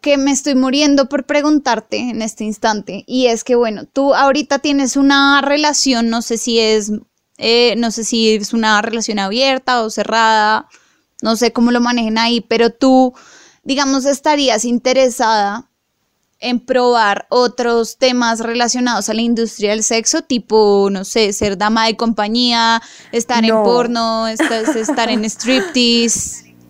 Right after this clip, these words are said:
Speaker 1: etcétera, etcétera.
Speaker 2: No. No. Como que, es que a mí esto me parece la combinación perfecta de todo,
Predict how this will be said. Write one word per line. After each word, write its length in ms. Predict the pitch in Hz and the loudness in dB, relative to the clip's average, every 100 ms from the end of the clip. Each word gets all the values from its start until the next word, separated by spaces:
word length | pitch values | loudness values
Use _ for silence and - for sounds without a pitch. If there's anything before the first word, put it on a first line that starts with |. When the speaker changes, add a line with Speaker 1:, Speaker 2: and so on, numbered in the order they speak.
| - | -6
Speaker 1:
etcétera, 500 | 214 - 220 208 214 | -4 -2 -2 -2 -4
etcétera. 380 | 233 214 226 | -6 0 2
Speaker 2:
No. 720 | 226 226 208 190 170 175 190 - - - - - - - - - - - _ - | 4 4 2 0 -2 -8 -14 -20 -20 -20 -20 -20 -20 -20 -20 -20 -20 -20 _ -8
No. 580 | 208 208 208 170 185 196 _ _ - - - - - | -2 0 0 -2 -8 -18 _ _ -20 -20 -20 -20 -4
Como 340 | 262 262 254 | -2 0 -2
que, 500 | 254 262 254 254 240 - - | -4 -2 0 0 -4 -12 -8
es 140 | 262 | -8
que 100 | - | -2
a 40 | 262 | -2
mí 100 | 269 | -2
esto 200 | 269 269 | -4 -4
me 120 | 254 | -4
parece 640 | 254 277 277 247 226 220 | -2 -2 0 -2 -4 -6
la 220 | - 220 220 | -4 -6 -4
combinación 1160 | 226 226 226 226 226 247 226 196 180 170 - - - - | -6 -4 -2 -4 -4 -2 -2 0 -4 -8 -14 -18 -20 -4
perfecta 880 | 202 202 - 233 226 - 131 143 - | -4 -4 -2 -2 -2 -8 -6 -6 -8
de 140 | 190 196 | -10 -10
todo, 420 | - 180 165 - | -2 -2 -2 -12